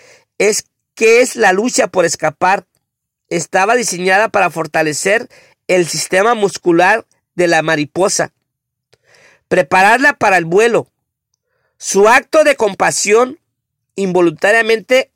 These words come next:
había incapacitado a la mariposa y la había condenado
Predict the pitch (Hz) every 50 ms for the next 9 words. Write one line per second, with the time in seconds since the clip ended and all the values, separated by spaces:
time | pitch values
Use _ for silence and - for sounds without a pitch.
0 | _ 175 175 170 175 202 233 240 269 269 254 - 220 190 - - 226 - 196 190
1 | 196 208 240 - - - 180 185 180 170 165 165 165 160 156 - - 190 226 240
2 | - - 220 170 - _ _ _ _ _ _ _ _ _ _ _ _ _ _ _
3 | - 190 185 185 175 175 175 190 226 233 - - 233 214 190 180 170 175 190 208
4 | 226 247 240 -